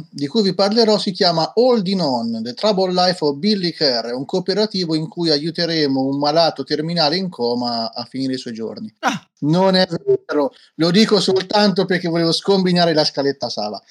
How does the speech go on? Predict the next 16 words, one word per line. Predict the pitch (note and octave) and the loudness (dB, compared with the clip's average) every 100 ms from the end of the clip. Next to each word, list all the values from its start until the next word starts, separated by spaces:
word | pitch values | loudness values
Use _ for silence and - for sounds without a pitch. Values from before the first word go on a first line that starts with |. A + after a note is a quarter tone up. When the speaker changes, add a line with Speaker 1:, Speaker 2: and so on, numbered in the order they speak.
| _ _ _ | _ _ _
Speaker 1:
In | E3 F3 | 0 2
realtà | F3 D#3+ - E3 | 2 2 2 2
no, | C#3+ A2+ - - | 2 -4 -10 2
parlerò | F3+ F3 E3+ F3 G3+ F#3+ | 6 6 4 4 4 4
di | F3 C#3+ | 4 0
Rampage, | - - F3+ F#3 F3 - G3 F#3+ E3 D3 C3 C#3 - | -2 2 4 4 4 4 4 6 4 2 -2 -6 -2
tutt'altra | G3 F#3+ G#3 F#3+ F3 | -4 0 2 4 2
ambien-, | E3 E3+ E3+ - | 0 0 -2 -2
ambientazione | D#3 D#3 F#3 G#3 G#3 G#3 F3+ D#3 | -2 0 2 2 2 2 0 2
molto | E3 E3+ D3+ | 2 0 -2
più | D3 | -2
adatta | D#3 C3 C3 - C3 - _ _ _ | -2 -2 -4 -4 -6 -6 _ _ _
alle | C#3 C#3 | -4 -2
mie | C#3+ D3+ C#3 | 0 0 0
capacità | C#3 C#3 C#3+ C3 B2+ | -2 -2 -2 -2 -4
mentali. | A#2+ A#2 A2 F#2+ G2+ | -4 -6 -10 -12 -16